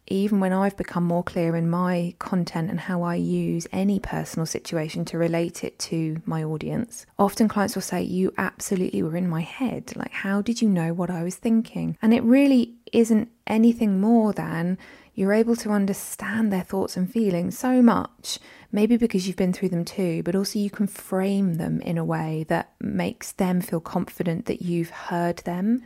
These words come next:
So that's where this balance of sharing personal information to resonate with people versus too much oversharing, which might be too much detail,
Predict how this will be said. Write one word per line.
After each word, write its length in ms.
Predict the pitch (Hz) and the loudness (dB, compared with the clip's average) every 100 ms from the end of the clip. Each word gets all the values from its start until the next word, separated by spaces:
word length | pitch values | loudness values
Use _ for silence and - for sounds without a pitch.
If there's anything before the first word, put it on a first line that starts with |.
| - | -12
So 460 | - - 180 180 185 - | -8 -2 0 2 0 0
that's 460 | 220 262 - - | 0 0 -2 0
where 140 | 214 185 | 0 2
this 140 | 190 | -2
balance 600 | - 196 185 170 - - | -2 -2 0 -4 -6 -8
of 320 | 185 175 170 - _ | -4 -4 -6 -14 _
sharing 440 | - 254 240 240 226 | -6 0 6 6 4
personal 420 | 202 190 - 180 | 2 0 -2 0
information 800 | 175 175 180 175 170 175 170 165 | -2 -2 -2 -2 -2 -4 -4 -4
to 580 | - 180 170 170 165 160 _ - | -4 0 0 0 -2 -4 _ 0
resonate 420 | 185 180 165 - | 2 2 -2 -4
with 140 | - | -6
people 520 | - 170 - 156 160 - - - - - _ | -6 -6 -4 -4 -4 -6 -20 -20 -20 -20 _
versus 420 | 208 202 196 180 - | 2 2 2 -4 -4
too 320 | - 233 233 | -6 2 2
much 200 | 214 - | 2 -2
oversharing, 540 | 170 175 - 170 170 | -4 -2 -2 0 0
which 160 | 170 - | -4 -6
might 140 | 180 | -6
be 100 | 185 | -6
too 260 | 185 - 208 | -8 -2 -2
much 260 | 175 - - | -2 -6 0
detail, 640 | 240 233 - 214 208 208 | 0 0 -2 -2 0 -2